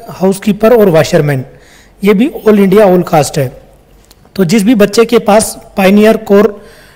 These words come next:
का रिलेशन सर्टिफिकेट है, वो बेंगलोर में जाके अपनी भर्ती देख सकता है। तो आप अपने जितने भी दोस्त हैं जो relation की भर्ती देखते हैं, उन तक ये video पहुंचा के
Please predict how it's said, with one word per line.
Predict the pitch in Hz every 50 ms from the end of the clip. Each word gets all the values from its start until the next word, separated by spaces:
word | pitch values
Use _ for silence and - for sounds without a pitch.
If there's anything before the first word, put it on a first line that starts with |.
| _ _ _ _ _ _ _ _ _ _ _ - -
का | 208 190 196 226 247 - - - -
रिलेशन | 180 185 185 190 196 196 - 240
सर्टिफिकेट | 202 - 208 196 208 196 160 190 175 196 190 156
है, | 156 185 202
वो | 180 185 196 214 240 - - - - - - - _ - _ _ _ _ - - -
बेंगलोर | 175 175 180 185 190 208 196
में | 196 208 196
जाके | 165 170 160 160 160 208
अपनी | 202 185 190 202 196
भर्ती | 170 165 151 - - 196 214 - - - - - -
देख | 170 180 180 -
सकता | - 170 - - 185 180
है। | 160 185 240 - - - - - - - - _ - - - _ _ - - _ _ - - _ _ _ _ _ _ _ - _ _ _ _ _ _ -
तो | 220 247
आप | 254 208 208 208
अपने | 220 214 - 214 214 208
जितने | 180 190 185 - 202 226
भी | 220 226
दोस्त | 180 196 196 202 202 202 202
हैं | 190 214 240 247 240 - - - - _ - -
जो | 175 147 185 202 208 214 233 - - - -
relation | 185 170 175 185 185 - - 214
की | 202 202 214
भर्ती | 156 160 156 - 208 190
देखते | 170 180 165 - - 208
हैं, | 175
उन | 190 190 190
तक | 180 196 175 165
ये | 196 185
video | 160 170 165 175 190 190
पहुंचा | 190 170 165 156 - 165 156
के | 151 156 208 240 240